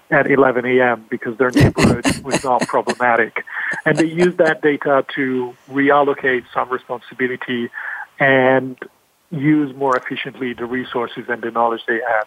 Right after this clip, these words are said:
Speaker 1: So I thought that was a very simple example of how they would use the data. It was not with S A P, so, uh, th-, th-,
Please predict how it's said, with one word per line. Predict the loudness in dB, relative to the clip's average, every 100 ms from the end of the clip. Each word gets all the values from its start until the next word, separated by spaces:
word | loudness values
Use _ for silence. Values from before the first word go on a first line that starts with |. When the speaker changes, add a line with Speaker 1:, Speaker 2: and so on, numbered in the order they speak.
| 0
Speaker 1:
So | 0 0 -8 -2
I | 2
thought | 2 4
that | 2
was | 2 -2
a | -4
very | 0 2 2 0 -12
simple | -12 -2 2 4 2 -2 -20 -14 -6
example | -6 0 2 2 4 4 4 0 -2
of | -2 2
how | 2 4
they | 2
would | 2 -2
use | 0 -2
the | 0
data. | 2 2 2
It | 2 0
was | 2
not | 2 2
with | 2
S | 0 0
A | -6
P, | -6 -6 -6 -4
so, | -4 -2 -2 -4 -8 -6 -6 -2
uh, | 2 4 4 2 -4 0
th-, | 0
th-, | 2 0